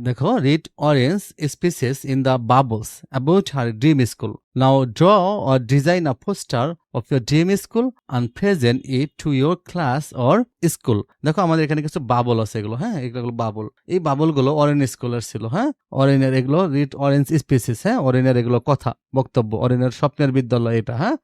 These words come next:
তো অরেঞ্জ এগুলো বলতেছে, এখন এটা আমাদেরকে কি করতে হবে? পড়তে হবে। তারপরে এগুলো যে, এটার উপর আমাদের কি করতে হবে? <clears throat> যে একটা পোস্টার তৈরি করবো, হ্যাঁ, আমাদের বিদ্যালয়টি কেমন হবে, স্বপ্নের বিদ্যালয়টি, সেটার উপর আমরা একটা পোস্টার তৈরি করবো। দেখো, I am the king of my dream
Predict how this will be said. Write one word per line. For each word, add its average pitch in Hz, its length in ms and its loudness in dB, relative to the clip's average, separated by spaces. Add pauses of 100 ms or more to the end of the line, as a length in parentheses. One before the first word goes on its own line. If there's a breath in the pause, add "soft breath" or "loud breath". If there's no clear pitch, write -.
তো - 140 -6
অরেঞ্জ 180 340 4
এগুলো 151 220 2
বলতেছে, 139 420 0
এখন 135 180 -4
এটা 151 220 -2
আমাদেরকে 139 380 0
কি 160 100 -4
করতে 160 220 -4
হবে? 208 120 -6
পড়তে 147 380 -6
হবে। 143 240 -2
তারপরে 131 400 -2
এগুলো 127 220 2
যে, 123 140 0 (440 soft breath)
এটার 180 200 2
উপর 147 180 0
আমাদের 123 380 0
কি 143 100 -10
করতে 143 240 -4
হবে? 208 140 0 (240)
<clears throat> 156 380 -2
যে 127 80 -2
একটা 127 180 -2
পোস্টার 202 400 -2
তৈরি 120 260 -4
করবো, 110 240 -6
হ্যাঁ, 202 200 -2
আমাদের 143 400 0
বিদ্যালয়টি 131 480 -4
কেমন 123 280 0
হবে, 123 160 -2
স্বপ্নের 131 340 -6
বিদ্যালয়টি, 123 520 -2 (220 soft breath)
সেটার 151 220 -4
উপর 135 160 -2
আমরা 127 200 0
একটা 180 160 -2 (200)
পোস্টার 175 280 0
তৈরি 120 240 -2
করবো। 113 260 -4 (260)
দেখো, 156 160 2
I 175 180 4
am 156 60 4
the 147 200 2
king 220 200 0
of 135 180 0
my 117 140 -2
dream 113 240 -2